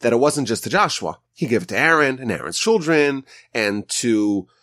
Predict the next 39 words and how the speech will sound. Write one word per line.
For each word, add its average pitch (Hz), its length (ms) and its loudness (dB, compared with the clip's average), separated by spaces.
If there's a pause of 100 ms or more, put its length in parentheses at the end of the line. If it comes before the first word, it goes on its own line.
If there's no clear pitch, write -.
(200)
the 110 320 -4
rest 123 280 0
of 135 60 -4
the 120 80 -2
Jewish 131 240 0
people. 143 400 2
In 120 160 0
effect, 117 280 0
they 127 100 4
all 117 160 2
heard 120 180 2
the 120 80 0
Torah 101 320 0
from 98 400 -4
Moshe. 160 340 0 (220)
What 117 140 -4
this 135 160 -4
means 220 280 0
is, 98 220 -2
is 110 140 -4
that 113 120 0
Moshe 151 540 0
passed 160 400 0
the 120 160 -6
baton 170 600 -2
of 110 160 -4
leadership, 160 420 0
the 131 100 -2
responsibility 165 1400 -2
of 139 140 0
maintaining 151 720 0
the 113 180 -6
accuracy 135 800 -2 (320)
in 160 160 2
the 135 140 2
perpetuation 156 500 -2
of 139 80 -4
the - 60 -8
Torah. 220 320 2